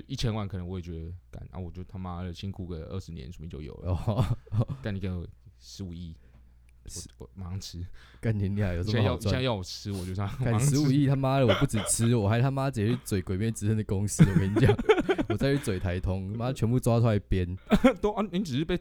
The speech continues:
Speaker 1: 你只是被粉丝靠腰而已，你又不会怎么样。
Speaker 2: 对啊。啊，我十五万，我搬去国外住。
Speaker 1: 十五亿。
Speaker 2: 十五，我十五亿，我搬去国外住，我，
Speaker 1: 对啊。
Speaker 2: 我从此消失在这些智障面前。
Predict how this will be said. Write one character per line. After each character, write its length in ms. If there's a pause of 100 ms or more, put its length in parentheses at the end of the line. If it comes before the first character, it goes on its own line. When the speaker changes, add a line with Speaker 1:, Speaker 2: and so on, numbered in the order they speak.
(140)
Speaker 1:
你 120
只 100
是 60
被 100
粉 160
丝 120
靠 240
腰 220
而 60
已， 80
你 80
又 60
不 80
会 80
怎 80
么 80
样。 180
Speaker 2:
对 80
啊。 80
啊， 80
我 40
十 180
五 100
万， 120
我 80
搬 160
去 60
国 140
外 140
住。 340 (300)
Speaker 1:
十 120
五 80
亿。 160 (280)
Speaker 2:
十 140
五， 160
我 100
十 140
五 120
亿， 140
我 60
搬 160
去 80
国 120
外 120
住， 280
我， 60
Speaker 1:
对 120
啊。 20
Speaker 2:
我 60
从 120
此 140
消 240
失 140
在 120
这 60
些 100
智 200
障 160
面 200
前。 160